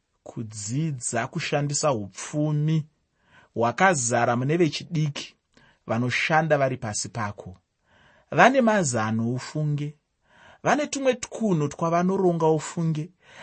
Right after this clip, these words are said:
havatyi kuedza zvinhu zvitsva, vane pfungwa dzakatesvera.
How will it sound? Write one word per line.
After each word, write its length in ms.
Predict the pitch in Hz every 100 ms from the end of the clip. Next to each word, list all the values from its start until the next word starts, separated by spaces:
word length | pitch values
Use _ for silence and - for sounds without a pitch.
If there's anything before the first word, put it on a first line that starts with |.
| -
havatyi 800 | 135 165 170 220 240 - - 269
kuedza 460 | 285 254 156 131
zvinhu 300 | 123 117 117
zvitsva, 560 | 113 110 110 - 165 151 - _ - - -
vane 300 | 151 254 302
pfungwa 460 | 285 - 240 233 226
dzakatesvera. 1080 | 170 160 196 - 240 226 - 208 190 139